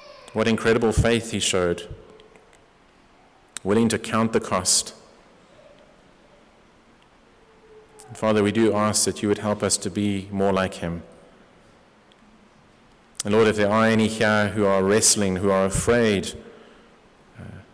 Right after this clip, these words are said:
may you, by your Spirit, speak to them.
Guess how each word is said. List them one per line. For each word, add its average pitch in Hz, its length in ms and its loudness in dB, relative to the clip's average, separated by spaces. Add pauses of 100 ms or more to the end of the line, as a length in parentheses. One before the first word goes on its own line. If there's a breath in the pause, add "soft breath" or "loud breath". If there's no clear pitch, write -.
(380)
may 110 120 -2
you, 110 300 2
by 107 200 2
your 110 120 6
Spirit, 104 340 2
speak - 360 -2
to 110 100 0
them. 90 400 -4